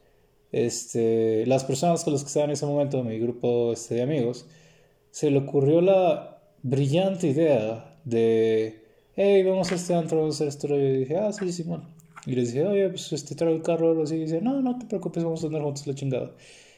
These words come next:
Digo, "Bueno". Este, de hecho, fue bastante chido. Creo que, este, era por,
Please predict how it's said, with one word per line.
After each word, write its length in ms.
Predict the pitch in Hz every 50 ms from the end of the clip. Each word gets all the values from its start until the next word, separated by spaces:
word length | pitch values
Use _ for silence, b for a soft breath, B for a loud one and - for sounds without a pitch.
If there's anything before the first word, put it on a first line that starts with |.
| B B _
Digo, 300 | - 120 120 117 117 117
"Bueno". 580 | 117 131 151 180 214 220 202 156 107 - - - - - _ _ _ _ _ _ _ _ _ _ _ _ _ _ _ _ _ _ _ _ _ _ _ B B B B B B B B B B -
Este, 1120 | 131 120 120 117 - - - - 120 117 113 113 113 113 113 110 113 110 110 110 107 107 104
de 80 | 113
hecho, 560 | 120 120 - 139 135 123 120 113 113 110 - -
fue 120 | 120 123 127
bastante 300 | 120 - - 127 120 120
chido. 500 | - - 156 156 156 156 151 - - - - - -
Creo 200 | - 127 120 123
que, 320 | - 135 127 127 123 120 113
este, 420 | 107 - - - - 110 107 107
era 260 | 110 113 117 113 -
por, 920 | - 127 117 113 107 104 104 104 104 104 107 104 104 107 104 107 113 120